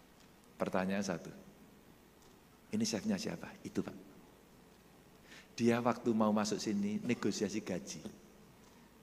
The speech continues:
Gajinya dia itu tujuh puluh juta. Tukang masak. Itulah Bapak Ibu yang hari ini muncul. Apalagi dunia digital tadi yang kita ceritakan, membuka ruang yang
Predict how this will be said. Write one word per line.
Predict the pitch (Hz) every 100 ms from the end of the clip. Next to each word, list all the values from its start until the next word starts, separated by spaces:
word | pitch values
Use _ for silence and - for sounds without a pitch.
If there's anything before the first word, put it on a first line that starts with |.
| -
Gajinya | - 90 95 -
dia | 90 95 87
itu | 107
tujuh | - - 87
puluh | 87
juta. | 87 90 80 78 - - - - - - - - - - - - - - - - - - - -
Tukang | 139 139
masak. | 143 139 - - - - - - - - - - - -
Itulah | - - - 165 170
Bapak | - 98 104
Ibu | 95 117 117
yang | 90
hari | 90 90 95
ini | 98
muncul. | 92 85 92 -
Apalagi | - - 151 151
dunia | 160 117 110 113
digital | 107 - 101 101 95
tadi | 92 92 101
yang |
kita | 92 90 90
ceritakan, | 90 87 90 101 - -
membuka | 101 92 165 - 113
ruang | 104 170 139 92
yang | 87